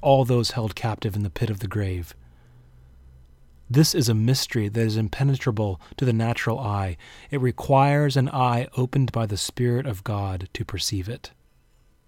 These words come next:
And it's not just the passion of Christ that shows this strange use of power. It's his whole life. As I've quoted Rowan Williams in the past, martyrdom is a result of a longer prosaic process of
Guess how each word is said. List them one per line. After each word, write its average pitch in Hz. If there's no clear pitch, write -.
And 135
it's -
not 202
just -
the -
passion 156
of 90
Christ -
that 127
shows 135
this 127
strange 131
use 131
of 101
power. 123
It's 120
his 123
whole 160
life. 147
As 120
I've 143
quoted 156
Rowan 131
Williams 131
in 113
the 104
past, 120
martyrdom 147
is 120
a 120
result 123
of 113
a 117
longer 123
prosaic 123
process 127
of 110